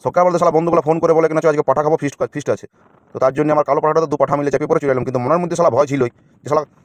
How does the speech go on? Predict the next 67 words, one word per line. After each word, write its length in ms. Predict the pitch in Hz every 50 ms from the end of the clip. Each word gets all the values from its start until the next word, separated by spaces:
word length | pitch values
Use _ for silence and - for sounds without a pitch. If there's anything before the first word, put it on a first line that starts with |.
| _ -
যখন 200 | 135 147 151 165
আমরা, 180 | 165 165 165 165
উম, 460 | 151 123 120 120 113 113 110 110 113 107 -
ঠাকুরের 260 | - 131 170 170 160
মানসিক 280 | 139 135 147 - 202 202
দিতে 180 | 180 208 202 180
যাই, 120 | 165 156
তখন 200 | - 139 165 170
পাঠা 200 | - - 175 175
খুঁজে 140 | 160 175 170
খুঁজে 140 | 165 170 170
হায়রান 220 | 151 156 170 170
পাই, 260 | 165 175 170 156 151
হায়রান 220 | 139 147 160 180 170
হয়ে 120 | 175 160
যাই। 100 | 135 127 - _ _ _ _
তো 60 | -
ইয়ারা 180 | 151 165 190 196
পাঠা 180 | 180 160 160 -
পাইলে 160 | 160 156 147
কোথা 140 | 135 127 107
থেকে? 200 | 107 101 95 - _ _ _ _ _ _ _ - _ _ _ _
যে 40 | - 127
শালা 120 | 165 165
কুকুর 180 | 139 127 175 170
কামড়ানো 220 | 180 175 180 180
পাঠা 140 | 180 170 170
তো 60 | 175
লয় 100 | 180 190
এবার। 160 | 202 202 185 113 - _ _ _ -
তবু 140 | 165 185 196
মনের 180 | 175 165 175
মধ্যে 140 | 175 170 170
ভয় 180 | 147 147 160 160
নিয়ে 140 | 160 160
নিয়ে 120 | 160 160 156
দেখো 140 | 147 151 156
মাঠ 200 | 139 139 143 139
ঘাট 140 | 143 147
পেরাই 180 | 147 143 143 143
পড়ে 160 | 143 - 147
যাচ্ছিলাম। 300 | 147 135 - - - - - - - - - - - _ _ _ _
কিন্তু 140 | - 139 135 135
যতই 220 | - 139 - 170
হোক 80 | 175 151
মনের 200 | 135 139 156 165
মধ্যে 160 | 165 156 -
কুকুর 180 | - - 156 151
কামড়ানো 280 | 170 156 160 165 160
পাঠা 180 | 156 139 143 156
খাওয়া 140 | 147 151 156
যখন 160 | 160 156 156
চিন্তা 220 | - 151 151 160
ছিল, 140 | 160 170 156 127 - _ _ - - -
তখন 120 | 131 147
পাক-, 200 | - - 131 - - -
প্রকৃতির 260 | 139 139 160 156 156
সৌন্দর্য 280 | - 151 160 165 160
আর 60 | 165 151
চোখে 180 | 147 139 147
লাগে 160 | 139 131 123
না। 80 | 123 120
তবু 160 | - 160 170
কী 100 | 170 170
করবে, 200 | 160 170 160 160
গেলাম 180 | 139 139 143 147 - - - - -
দুজনাতে। 280 | - 127 135 135 135 135